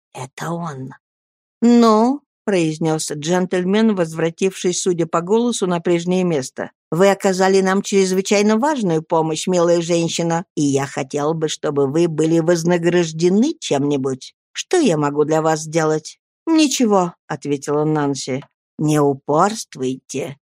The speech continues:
возразил джентльмен, в голосе которого было столько убедительности и доброты, что и гораздо более очерствевшее и грубое сердце едва ли устояло бы.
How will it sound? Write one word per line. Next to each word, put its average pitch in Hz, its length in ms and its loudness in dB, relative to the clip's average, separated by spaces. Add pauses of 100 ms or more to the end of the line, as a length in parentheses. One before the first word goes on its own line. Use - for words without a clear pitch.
возразил 151 680 0
джентльмен, 165 680 -2
в 165 80 -6
голосе 160 380 -2
которого 170 520 -2
было 170 220 0
столько 233 440 -2
убедительности 165 960 -2
и 165 60 2
доброты, 175 640 -2
что - 200 -4
и 254 120 4
гораздо 233 500 2
более 226 540 2
очерствевшее 180 1040 -2
и - 20 0
грубое 185 440 4
сердце 226 720 -2
едва 240 380 0
ли 170 120 2
устояло 151 540 0
бы. 147 240 -6